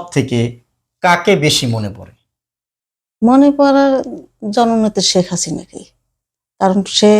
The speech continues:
Speaker 2: একটা সুন্দর দেশ গড়ার প্রত্যয়, উম, আমাদের নিয়েই আশা করছে যে যেন, আহ, একটা সুন্দর বাংলাদেশ গড়ে এবং আমরা তার পাশে থাকব, তার স্বপ্নকে বাস্তবায়ন করব। আমরা এই পর্যায়ে,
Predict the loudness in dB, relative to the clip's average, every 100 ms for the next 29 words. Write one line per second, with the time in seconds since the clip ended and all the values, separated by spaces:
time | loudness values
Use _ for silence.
0 | 0 -8 -20 _ _ _ -20 -6 -4 -4
1 | -4 0 2 2 2 2 2 0 0 0
2 | -2 -6 _ _ _ _ -6 -6 _ 0
3 | 0 -2 _ _ _ _ _ _ -2 2
4 | 2 0 -6 -12 -20 _ -14 -14 -16 -16
5 | -4 0 4 4 4 4 4 2 0 -6
6 | -8 -6 -4 -6 -4 -2 0 0 0 -2
7 | -2 0 -2 -4 -6 -6 -4 -4 -4 -4
8 | -6 -4 -2 0 2 2 2 2 0 2
9 | 0 2 2 4 2 -2 -18 -12 -2 2
10 | 2 0 -4 -2 0 0 0 0 0 -4
11 | -4 -4 -4 -2 -2 -4 -6 -2 0 0
12 | -4 -14 -20 -8 -4 0 2 2 0 -2
13 | 0 2 2 2 2 2 2 0 -6 0
14 | 0 2 0 0 0 -2